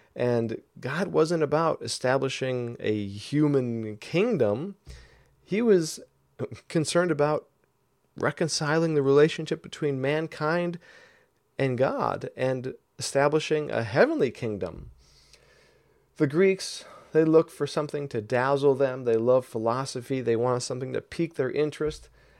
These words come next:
And so to both of them, a crucified Messiah was humiliation, was defeat. The Jews are looking for a mighty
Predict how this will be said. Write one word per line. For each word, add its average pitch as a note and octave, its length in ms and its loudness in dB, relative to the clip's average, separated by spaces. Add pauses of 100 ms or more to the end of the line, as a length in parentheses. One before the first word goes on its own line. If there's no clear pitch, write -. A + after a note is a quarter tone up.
And C#3 160 -8
so C#3+ 300 2
to - 160 -6
both D3+ 380 2
of A2+ 160 4
them, G#2 460 -2 (1200)
a - 80 -20
crucified C#3+ 720 0
Messiah A#2 840 -4 (840)
was - 200 -10
humiliation, D#3+ 960 0 (160)
was A2+ 180 -12
defeat. - 640 -4 (680)
The C3+ 80 0
Jews E3+ 300 4
are C#3 80 6
looking D3+ 260 4
for C#3 160 2
a B2+ 60 4
mighty C#3 560 2